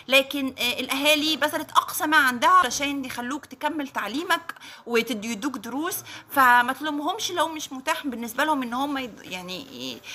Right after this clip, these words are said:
يعلموك تعليم خاص. آه، لكن ال-، ال-، لو انت مين سبب نجاح او فشل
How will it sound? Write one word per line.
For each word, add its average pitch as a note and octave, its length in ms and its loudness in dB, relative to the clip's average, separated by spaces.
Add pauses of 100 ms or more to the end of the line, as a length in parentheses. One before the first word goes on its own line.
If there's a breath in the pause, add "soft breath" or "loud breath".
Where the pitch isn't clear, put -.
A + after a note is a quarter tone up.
(140 loud breath)
يعلموك B3 440 4
تعليم C#4 340 -4
خاص. D4 460 0 (300 loud breath)
آه، A#3+ 480 0
لكن D4+ 340 2
ال-، D4 280 0
ال-، C4+ 480 -4
لو C#4+ 180 2
انت B4+ 240 -2 (540)
مين D#4+ 280 -4
سبب G#4 280 2
نجاح F4 480 -2
او B3 340 -4
فشل A#4 380 2